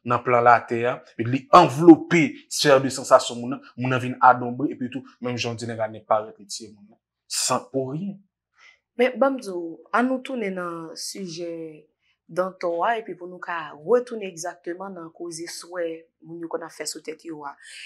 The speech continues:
Speaker 2: Pou nou fini, kisa yon moun, kisa nou ka fè kòm travay pou nou ramne vrè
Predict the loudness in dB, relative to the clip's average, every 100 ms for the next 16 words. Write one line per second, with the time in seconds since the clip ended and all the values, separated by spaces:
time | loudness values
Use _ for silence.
0 | -18 -4 0 2 0 -4 -4 -2 -2 -2
1 | -6 -6 -8 -6 -6 -8 -12 -10 -4 -2
2 | -2 -4 -10 -10 -14 -12 -8 -8 -8 -8
3 | -10 -10 -14 -16 -14 -4 -2 -2 -6 -8
4 | -8 -14 _ _ _ _ -16 -10 -4 -4
5 | -4